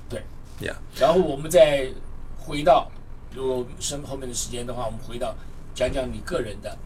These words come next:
Speaker 1: 一些经历，你当初怎么样会想到做这个东西，
Speaker 2: 好。好。
Speaker 1: 而且做得这么好，说不定可以跟我们，
Speaker 2: 是，是。
Speaker 1: 跟一些这个年轻的学子现在正在找事情做嘛，对不对？
Speaker 2: 是。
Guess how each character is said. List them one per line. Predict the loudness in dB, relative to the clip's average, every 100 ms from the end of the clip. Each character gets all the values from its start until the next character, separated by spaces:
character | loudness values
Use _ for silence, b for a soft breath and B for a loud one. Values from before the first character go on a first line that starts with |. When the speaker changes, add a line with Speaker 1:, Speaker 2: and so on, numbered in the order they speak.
| -12
Speaker 1:
一 | -8
些 | -8
经 | -6 -6 -6
历， | -6 -8 -10 -8 -8
你 | -4
当 | -2 -2
初 | -4
怎 | -6
么 | -6
样 | -6 -6
会 | -6 -6 -10 B -4
想 | 0 2
到 | 2 2
做 | 0
这 | -4
个 | -6
东 | -6
西， | -4
Speaker 2:
好。 |
好。 | -4
Speaker 1:
而 |
且 | -4
做 | -6 -4
得 | -4
这 | -4
么 | -4
好， | -6 -6 -6 B B B
说 | -6 -4
不 |
定 | -2
可 | 0
以 | 0 -2
跟 | -4
我 | -4
们， |
Speaker 2:
是， | -6
是。 | -6
Speaker 1:
跟 | -8 -8 -10
一 | -8
些 | -6 -6
这 | -6
个 | -6 -6 -8 -8 -6
年 | -6
轻 | -6
的 | -6
学 | -6 -8
子 | -8
现 | -10 -10
在 | -10
正 | -10 -8
在 | -10 -10 B -8
找 | -2
事 | -2 -2
情 | -2
做 | 0 0 0
嘛， | -4 -8
对 | -8
不 |
对？ | -6
Speaker 2:
是。 | -4 -2